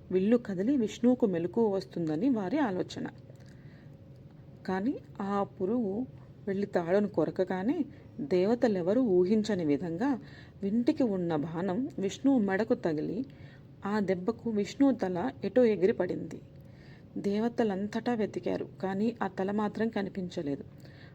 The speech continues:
బ్రహ్మదేవుడు వెంటనే దేవుని గురించి తపస్సు చేశాడు. అప్పుడు ఆవిడ ప్రత్యక్షమయ్యి ఒక గుర్రపు తలను తెచ్చి విష్ణుమూర్తి శరీరానికి అతికించమని చెప్పారు. దేవతలు అలాగే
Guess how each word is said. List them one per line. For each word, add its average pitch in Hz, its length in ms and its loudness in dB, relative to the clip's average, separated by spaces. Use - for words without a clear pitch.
బ్రహ్మదేవుడు 190 680 -2
వెంటనే 190 340 0
దేవుని 175 400 -2
గురించి 185 420 -4
తపస్సు 185 400 -4
చేశాడు. - 360 -8
అప్పుడు 208 260 2
ఆవిడ 185 180 -2
ప్రత్యక్షమయ్యి 190 920 -2
ఒక 196 120 0
గుర్రపు 185 580 2
తలను 180 320 0
తెచ్చి 151 380 -6
విష్ణుమూర్తి 254 600 4
శరీరానికి 170 640 0
అతికించమని 190 760 -4
చెప్పారు. 156 440 -4
దేవతలు 214 500 2
అలాగే 175 420 -2